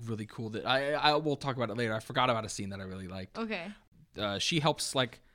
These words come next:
Speaker 1: him hide from these monsters. Uh, and then they, they, he meets up with the rest of the group. They get cornered, and then he's like, "Hey, those toes are really shiny on those statues.
Speaker 2: <laughs>
Speaker 1: Uh, let, let's touch those. Talia,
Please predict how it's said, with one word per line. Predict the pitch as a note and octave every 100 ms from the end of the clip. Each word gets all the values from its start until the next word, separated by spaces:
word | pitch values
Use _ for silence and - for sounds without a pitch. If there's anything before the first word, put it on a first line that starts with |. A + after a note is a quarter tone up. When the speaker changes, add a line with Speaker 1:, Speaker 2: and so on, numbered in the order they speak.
| _
Speaker 1:
him | C#3+ C3
hide | B2 A#2
from | A#2
these | A2 G#2
monsters. | G#2+ G2+ - F#2+ - - - - -
Uh, | G2+ F#2+ -
and | A2
then | A#2 A#2+
they, | A#2 A2+
they, | F#2 A2+ A2+ A2
he | F#2
meets | A#2+ A#2
up | A2+
with | A2
the | A2
rest | G#2
of | G2
the | G#2
group. | G2+ F#2+ - -
They | A#2+ C3
get | C3
cornered, | - B2+ A2+ A2 - - - _ _ _ G#2
and | G#2
then | G#2 G2+
he's | G#2+ G#2
like, | F#2
"Hey, | F3+ G3+ B2
those | G#2+ D#3+ A3+ -
toes | - D3+ E3+ B2
are | A2+
really | G2+ G2 B2+ C3
shiny | A#2 B2 A#2+ G#2+
on | F2+
those | F#2 F2+
statues. | A2 A2 - G2+ F#2+ - - -
Speaker 2:
<laughs> | - - -
Speaker 1:
Uh, | G2 G2 G2 F#2 -
let, | C3+ D3+
let's | D#3+ D#3+
touch | - D#3 -
those. | C#3+ C#3 - - - _ _
Talia, | - D3+ D3 B2+